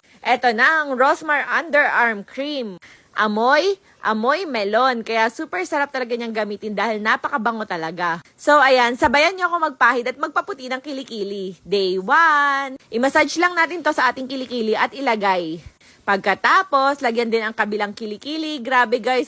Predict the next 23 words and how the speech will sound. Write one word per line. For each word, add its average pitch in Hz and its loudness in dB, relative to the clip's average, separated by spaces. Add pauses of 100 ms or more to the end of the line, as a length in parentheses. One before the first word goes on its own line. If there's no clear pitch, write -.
ang 254 -2
itim 262 -12
talaga 254 -2
ng 254 -6
kilikili 226 -8
ko. - -8
O, 202 -2 (100)
ayan 254 -2
ha, 240 2
walang 226 0
filter. 190 -6 (160)
Alam 302 0
nyo 370 -6
ba 294 2
guys 262 -4
na 277 -2
napakaganda 254 -4
ng 226 -6
Rosmar 269 -2
Underarm 220 -4
Cream 226 -8
dahil 247 0
ang 302 -2